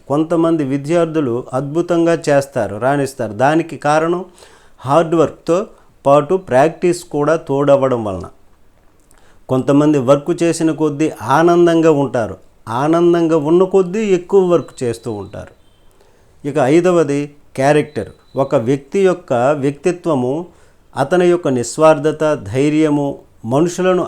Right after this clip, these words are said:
అర్థం చేసుకునే పద్ధతి, నిజాయితీ, గౌరవించే విధానము మొదలగు వాటిపైన తెలుస్తుందండి. ఒక వ్యక్తిని చూడగానే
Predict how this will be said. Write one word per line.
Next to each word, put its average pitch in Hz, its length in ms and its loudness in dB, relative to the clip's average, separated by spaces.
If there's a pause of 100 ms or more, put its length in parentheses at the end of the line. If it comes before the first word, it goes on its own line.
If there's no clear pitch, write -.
అర్థం 143 260 -2
చేసుకునే 151 560 -2
పద్ధతి, 135 580 -4
నిజాయితీ, 135 960 0
గౌరవించే 156 600 0
విధానము 123 560 -2 (180)
మొదలగు 160 360 0
వాటిపైన 139 560 0
తెలుస్తుందండి. 95 800 -10 (800)
ఒక 139 200 0
వ్యక్తిని 147 520 0
చూడగానే 151 760 2